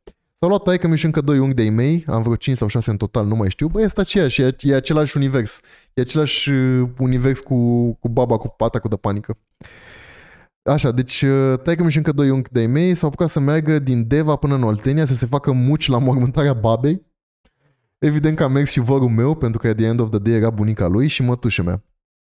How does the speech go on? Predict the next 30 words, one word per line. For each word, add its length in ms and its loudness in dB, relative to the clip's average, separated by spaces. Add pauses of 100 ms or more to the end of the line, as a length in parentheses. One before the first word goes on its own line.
(400)
Ca 140 0
să 120 -4
afle 220 2
că 100 0
au 60 2
venit 240 0
în 80 0
jur 120 0
de 80 0
vreo 160 0
cincizeci 460 2
de 100 2
persoane 400 0
să 180 0
mormânteze 600 2
baba. 580 -2 (2250)
Păi 220 0
nu 140 2
știi 160 -4
cu 100 -2
ea 80 4
a 40 4
lăsat 260 2
testamentul, 640 0
au 80 0
trebuit 260 0
să 80 -8
fie 140 0
toți 260 0
acolo. 400 -2